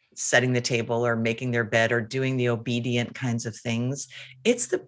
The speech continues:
bigger things, the unconditional things, which is like, "I'm wanted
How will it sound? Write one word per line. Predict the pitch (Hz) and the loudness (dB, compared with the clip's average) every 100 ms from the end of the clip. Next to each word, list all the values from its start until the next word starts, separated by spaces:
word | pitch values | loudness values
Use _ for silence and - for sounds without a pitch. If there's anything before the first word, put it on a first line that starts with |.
| - | -8
bigger | 151 175 | -4 -2
things, | 180 - 139 160 - - | -2 -4 -10 -10 -14 -4
the | 156 | 0
unconditional | 180 180 180 156 147 - 147 127 | 2 2 0 0 0 -2 -4 -10
things, | 147 127 127 - | -8 -8 -8 -10
which | 147 | -8
is | 151 - | -6 -4
like, | 139 139 - _ - _ _ - | -4 -4 -12 _ -20 _ _ -4
"I'm | 160 185 196 | 0 2 2
wanted | 156 165 202 208 - - - - | 0 -2 -4 -4 -8 -10 -12 -14